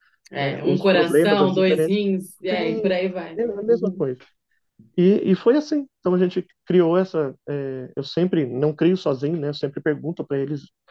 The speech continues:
Speaker 2: e eles acabam passando sempre o problema. Então, é, eu só dou uma arrumada e, e, e foi bem legal. Nossa, a gente chegava nas escolas, é, é, a dança chama, né? A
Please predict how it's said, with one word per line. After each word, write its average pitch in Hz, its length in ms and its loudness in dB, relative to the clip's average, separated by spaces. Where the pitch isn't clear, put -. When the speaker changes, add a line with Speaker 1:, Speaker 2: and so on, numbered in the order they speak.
Speaker 2:
e 139 100 0
eles 135 180 2
acabam 147 340 0
passando 143 360 -4
sempre 147 300 -8
o 139 60 -12
problema. 139 400 -2
Então, 151 340 -4
é, 127 280 -4
eu - 80 -14
só - 160 -2
dou 147 180 0
uma 165 140 -2
arrumada 156 640 -4
e, 196 400 -6
e, 170 120 -6
e 165 60 -6
foi 156 200 -4
bem 143 340 -4
legal. 131 440 -4
Nossa, 139 220 -6
a 127 40 -2
gente 143 120 -8
chegava 143 320 -2
nas 143 140 -2
escolas, 139 580 0
é, 123 580 -2
é, 123 240 -2
a 127 100 -4
dança 143 300 -2
chama, 147 380 -4
né? 139 300 -8
A 120 180 -10